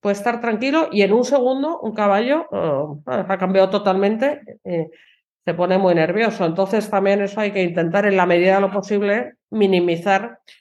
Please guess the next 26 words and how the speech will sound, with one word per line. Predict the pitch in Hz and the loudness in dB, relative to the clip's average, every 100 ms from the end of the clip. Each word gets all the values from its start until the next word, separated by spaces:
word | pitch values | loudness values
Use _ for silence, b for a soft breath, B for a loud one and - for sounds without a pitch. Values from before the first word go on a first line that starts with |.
| _ | _
no | 202 202 | -4 2
te | 220 | 2
digo | 208 180 | 4 2
el | 180 | 0
riesgo, | 196 214 190 185 147 | 0 0 0 -6 -8
porque | 151 - 156 | -12 -10 -8
no | |
es | 165 196 | -6 -2
un | 185 | 0
animal | 185 170 160 | 2 0 -2
peligroso, | 185 151 143 180 220 - | -4 -4 -4 -6 -8 -6
grosso, | 185 196 185 185 156 | -4 -4 -4 -4 -2
pero | 143 | 0
bueno, | 151 208 156 | 0 0 -2
o | - | -2
sea, | 175 170 | -2 0
te | 165 | 0
puede | 175 180 | 2 4
dar | 196 214 | 4 4
un | 196 | 2
golpe | 185 175 170 | 2 2 -2
por | 170 170 | -2 -2
un | 170 170 | -2 -2
mal | 156 160 | -2 0
movimiento, | 151 147 156 294 269 156 | 0 0 0 0 0 -2
¿sabes? | 156 330 208 165 | -2 0 0 -2